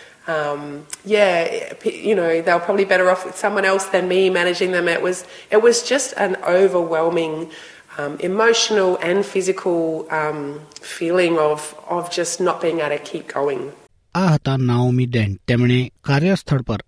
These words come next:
Speaker 2: અત્યધિક થાકને લીધે બે હજાર વીસમાં વૈશ્વિક તબીબી ઉપકરણ કંપનીના મેનેજર તરીકેની નોકરી છોડી દીધી હતી. કોવિડ નાઇન્ટીન રોગચાળા દરમિયાન મોટા પાયે કાર્યક્ષેત્ર પર થતા વિક્ષેપો અને ફેરફારોને કારણે કામ સંબંધિત તણાવના દરમાં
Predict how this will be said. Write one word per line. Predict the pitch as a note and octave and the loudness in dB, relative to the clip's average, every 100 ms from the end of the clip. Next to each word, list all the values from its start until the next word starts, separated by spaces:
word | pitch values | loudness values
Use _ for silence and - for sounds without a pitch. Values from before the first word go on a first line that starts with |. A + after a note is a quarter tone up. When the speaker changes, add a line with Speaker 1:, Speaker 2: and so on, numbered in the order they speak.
| _ C3+ | _ -10
Speaker 2:
અત્યધિક | - F#3+ F#3 F#3 - | -2 0 2 0 -2
થાકને | C3 B2+ C3 A#2+ | -2 0 0 2
લીધે | C3 C3 A2 G2+ _ _ | 2 2 0 -2 _ _
બે | D3 D#3 | 0 4
હજાર | D#3 D3 C#3 A#2+ | 4 4 2 2
વીસમાં | B2+ E3+ - A2+ F#2+ - _ C3 | 2 0 0 -2 -2 -8 _ -2
વૈશ્વિક | C3+ C3+ - G3+ - | 0 2 0 -2 0
તબીબી | C#3 C#3+ D3+ - - | -2 0 0 0 -2
ઉપકરણ | C#3+ - B2+ | -4 -2 -2
કંપનીના | B2+ B2 A#2+ B2+ B2 A#2+ | -2 -4 -4 -2 0 2
મેનેજર | A#2+ A#2 A#2 A2+ A2 | 2 2 2 0 -2
તરીકેની | B2 A#2 A2 A#2 A#2 | -2 -2 -2 -2 0
નોકરી | C#3 D#3+ A#2 B2+ | 0 0 0 -2
છોડી | - - D#3 E3 | -6 0 2 2
દીધી | B2 A2 A2+ | 2 0 0
હતી. | A2 - F#2 - - | -2 -4 -8 -8 -2
કોવિડ | A#2+ B2 A2+ | 2 4 4
નાઇન્ટીન | A2 A2 A#2+ A2+ | 2 2 0 0
રોગચાળા | A2 G#2 A2+ A2 | 0 -2 -2 0
દરમિયાન | G#2+ A2 A#2+ B2+ B2 B2 _ | 0 2 2 2 2 -2 _
મોટા | C#3 C3+ F#3+ | 0 2 2
પાયે | F3+ C#3+ C3+ C3 | 0 -2 -2 0
કાર્યક્ષેત્ર | C3 C3 D#3+ - C3 - C3 | 2 2 2 0 -4 -4 -4
પર | C3 | -4
થતા | A#2 A#2+ A#2 | -4 -4 -2
વિક્ષેપો | A2 A2 - C3+ - C#3 - _ _ | -2 -2 0 -2 -2 -6 -6 _ _
અને | C3 B2+ | 0 0
ફેરફારોને | - F#3 F3 D#3+ C3 A#2+ A2+ | 2 2 2 2 2 2 0
કારણે | A#2 A2+ A2+ A2 - - | 0 0 0 0 -4 -2
કામ | D#3 F#3 | 4 6
સંબંધિત | G3+ C#3+ C#3+ C#3 C#3+ - | 4 2 2 2 0 0
તણાવના | C3 A#2+ A#2+ A#2 | 2 2 4 2
દરમાં | A#2 D3 D3 A2+ A2 | 2 2 2 2 -2